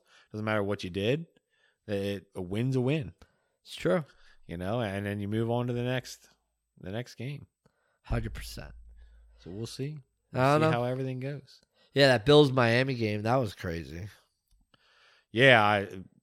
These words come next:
Speaker 1: Bills really kind of mismanaged the clock <laughs>
Speaker 2: Bad.
Speaker 1: a couple times and screwed themselves
Speaker 2: Well, they
Speaker 1: and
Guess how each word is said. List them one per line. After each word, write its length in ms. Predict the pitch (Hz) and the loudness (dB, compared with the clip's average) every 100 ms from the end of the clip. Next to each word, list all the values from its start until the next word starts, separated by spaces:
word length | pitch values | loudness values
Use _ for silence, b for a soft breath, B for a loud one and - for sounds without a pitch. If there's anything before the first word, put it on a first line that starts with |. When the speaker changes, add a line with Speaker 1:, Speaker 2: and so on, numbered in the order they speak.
| _ | _
Speaker 1:
Bills 260 | 110 110 101 | 0 0 0
really 320 | 107 101 90 | -2 -2 -4
kind 220 | - 92 | -6 -8
of 60 | 87 | -8
mismanaged 580 | 90 95 90 92 90 | -12 -10 -8 -8 -12
the 60 | - | -16
clock 340 | - 92 92 - 92 - - | -10 -6 -8 -10 -14 -14 -18
<laughs> 320 | _ - - | _ -18 -4
Speaker 2:
Bad. 200 | 127 123 | -2 2
Speaker 1:
a 20 | |
couple 240 | 131 127 127 | 2 2 2
times 440 | 147 127 135 127 | 2 2 2 0
and 80 | 113 | -4
screwed 360 | - 135 143 | -4 0 0
themselves 540 | 127 120 123 123 127 226 | -2 -4 0 2 4 4
Speaker 2:
Well, 100 | 220 | 8
they 140 | |
Speaker 1:
and 20 | 285 | 8